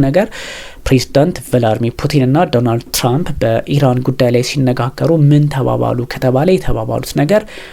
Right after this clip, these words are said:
አንድና አንድ ምንም መጥፎ ነገርም የለውም፣ ምንም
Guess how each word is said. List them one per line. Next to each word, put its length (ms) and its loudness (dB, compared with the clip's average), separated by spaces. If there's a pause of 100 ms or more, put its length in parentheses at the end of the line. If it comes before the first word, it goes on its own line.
(140)
አንድና 480 -2
አንድ 280 2
ምንም 320 4 (580)
መጥፎ 280 0 (120)
ነገርም 420 0
የለውም፣ 400 2
ምንም 280 2